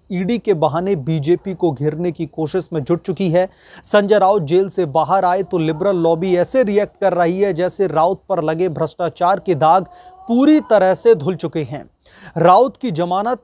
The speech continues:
और स्वागत के शोर में उस सच को दबाने की कोशिश की जा रही है जो देश की जनता को जानना बहुत ही ज़्यादा ज़रूरी है।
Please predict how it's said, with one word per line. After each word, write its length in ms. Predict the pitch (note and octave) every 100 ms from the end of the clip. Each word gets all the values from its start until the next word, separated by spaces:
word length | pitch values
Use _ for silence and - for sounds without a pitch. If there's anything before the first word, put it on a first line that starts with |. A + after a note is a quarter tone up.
| _
और 140 | G#3 F3+
स्वागत 480 | - F3+ F#3+ A#3+ B3
के 100 | G#3+ F#3
शोर 320 | - G#3+ A#3+
में 120 | A3
उस 220 | F#3 -
सच 200 | A3+ A3+
को 160 | - F3+
दबाने 380 | E3 E3 G3+ G#3+
की 160 | F#3+
कोशिश 400 | D3+ F#3 G#3 G#3+
की 140 | - F#3+
जा 200 | F3+ F3
रही 240 | E3+ F3
है 120 | G#3+ F3+
जो 140 | E3+
देश 340 | B2+ E3+ G3 -
की 140 | F3
जनता 420 | C3+ E3 D#3 F#3+
को 180 | F#3+ E3+
जानना 500 | C#3 E3 E3 F3 F3+ F3 _ _
बहुत 420 | C3+ D#3+ D3+ G3 F#3+
ही 80 | D#3+
ज़्यादा 440 | D#3 E3 E3+ E3+ - _ C#3+
ज़रूरी 420 | F#3 F#3 D#3+ D3
है। 120 | -